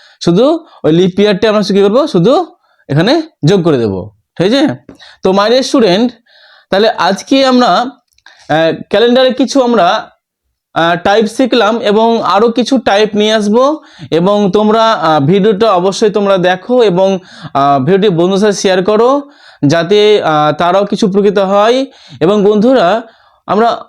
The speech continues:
অনেক খুব কষ্ট করে, আহ, আহ, ভিডিওগুলো করা হচ্ছে, তো তোমরা অবশ্যই, আহ, একটু সাবস্ক্রাইব করে দিও তোমরা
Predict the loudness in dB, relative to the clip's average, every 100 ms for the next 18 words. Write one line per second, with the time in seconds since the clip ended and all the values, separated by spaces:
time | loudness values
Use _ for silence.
0 | -6 -2 0 -2 -2 -4 -4 -6 -2 0
1 | 0 2 2 0 0 -2 0 0 0 -2
2 | -2 0 2 2 2 2 0 0 0 -2
3 | 0 0 0 -4 _ _ _ _ -2 0
4 | 2 0 0 0 -2 -2 0 2 2 0
5 | 0 0 0 0 0 -2 -4 -2 -4 -2
6 | 0 0 2 0 0 0 -2